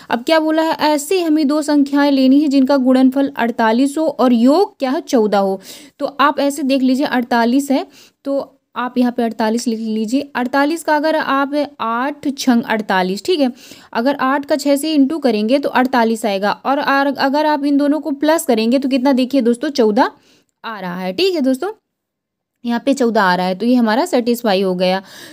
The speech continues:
तो क्या बोला है दोस्तों? तो ये हमारी संख्या ये हो,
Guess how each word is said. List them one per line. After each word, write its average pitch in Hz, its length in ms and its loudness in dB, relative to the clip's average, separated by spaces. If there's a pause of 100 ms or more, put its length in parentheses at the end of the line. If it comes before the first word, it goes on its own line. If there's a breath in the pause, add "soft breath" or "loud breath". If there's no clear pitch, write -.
(220 loud breath)
तो 269 80 -4 (480)
क्या 285 140 4
बोला 311 220 0
है 320 60 2
दोस्तों? 320 380 -2
तो 330 200 -2
ये 320 220 2
हमारी 294 340 6
संख्या 269 360 2
ये 262 260 4
हो, 285 200 0